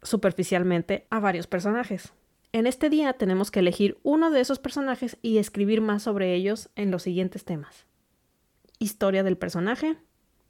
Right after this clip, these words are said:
su apariencia más a detalle, sus motivaciones, que van a forzar el avance de la narrativa, qué tan agradable es o qué características lo hacen redimible,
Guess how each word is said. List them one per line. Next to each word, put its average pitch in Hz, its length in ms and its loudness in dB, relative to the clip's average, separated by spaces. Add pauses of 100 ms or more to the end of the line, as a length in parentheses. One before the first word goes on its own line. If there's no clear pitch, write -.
(300)
su 208 240 0
apariencia 175 520 -2
más 175 240 0
a 247 100 0
detalle, 233 520 -2 (580)
sus 247 220 -2
motivaciones, 220 920 -2 (240)
que 185 100 -4
van 175 160 -2
a 180 60 -2
forzar 175 340 0
el 180 120 0
avance 160 280 -2
de 175 120 -2
la 170 100 -2
narrativa, 180 540 -4 (800)
qué 277 120 -2
tan 277 220 0
agradable 226 680 2
es 208 260 -6
o 196 120 -2
qué 196 140 -4
características 190 840 -2
lo 165 120 -2
hacen 180 240 0
redimible, 202 600 2